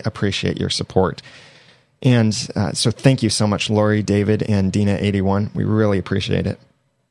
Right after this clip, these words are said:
And if anyone else would like to sponsor an episode, please go to oncepodcast dot com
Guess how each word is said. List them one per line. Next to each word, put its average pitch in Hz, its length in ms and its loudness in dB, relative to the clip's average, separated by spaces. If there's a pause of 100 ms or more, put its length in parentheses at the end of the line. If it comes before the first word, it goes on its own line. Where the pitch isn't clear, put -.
(560)
And 120 80 8
if 113 100 2
anyone 120 280 4
else 143 200 -2
would 107 120 0
like 101 160 0
to - 80 -2
sponsor 101 340 -2
an 95 80 0
episode, 104 480 -2
please 143 320 0
go 117 240 2
to 107 260 0
oncepodcast 113 840 0
dot - 180 -4
com 120 340 0